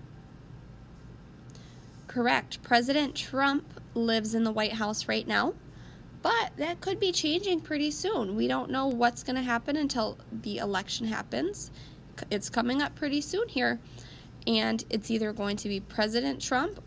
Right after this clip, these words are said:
or Joe Biden will move into the White House, depending on who wins. We'll see. But we get to make that choice with our vote, and that is why the White House does represent a symbol of freedom and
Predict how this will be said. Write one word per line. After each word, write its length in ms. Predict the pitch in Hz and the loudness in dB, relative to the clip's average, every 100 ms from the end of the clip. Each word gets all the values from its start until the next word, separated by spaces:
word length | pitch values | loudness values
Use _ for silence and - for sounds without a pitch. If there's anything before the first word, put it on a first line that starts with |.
| - | 0
or 440 | 220 233 277 392 - | 2 4 4 2 -4
Joe 260 | - 240 247 | 0 2 4
Biden 480 | 233 269 370 254 | 4 4 4 2
will 100 | 214 | 2
move 220 | 214 220 208 | 4 2 2
into 200 | 202 208 | 0 2
the 100 | 202 | 2
White 220 | 196 190 | 2 2
House, 420 | 190 196 208 - | 0 0 0 -2
depending 480 | 208 220 214 214 208 | -2 4 4 4 4
on 140 | 214 | 4
who 180 | 214 220 | 4 2
wins. 420 | 214 277 226 180 | 4 4 4 0
We'll 160 | 196 190 | -2 -2
see. 380 | - 151 127 - - - - - - - | 2 4 4 0 -10 -16 -14 -14 -6 4
But 220 | 110 - | 4 4
we 280 | 214 294 330 | 4 4 4
get 160 | 277 | 2
to 100 | - | 2
make 280 | 240 226 226 | 4 4 2
that 200 | 214 214 | -2 -2
choice 500 | - 285 285 262 - | -2 2 2 0 -2
with 240 | 220 208 - | -2 -2 -2
our 200 | 196 208 | 0 0
vote, 400 | 208 226 277 269 - - - - | 2 2 2 0 -6 -16 -16 -4
and 140 | 240 254 | 0 2
that 160 | 330 | 2
is 160 | 427 - | 0 2
why 160 | 294 302 | 2 4
the 280 | 302 269 - | 2 -2 -2
White 240 | 214 208 | 2 2
House 320 | 208 214 214 - | 2 0 -2 2
does 300 | 233 254 - | 2 2 -2
represent 560 | 196 208 202 185 185 - - | -2 -2 -2 -2 -4 -8 -8
a 40 | |
symbol 300 | 196 202 196 | -4 -2 -2
of 120 | 196 | -4
freedom 380 | - 233 226 240 - | -2 2 4 2 0
and 300 | 330 440 415 | -2 -2 -4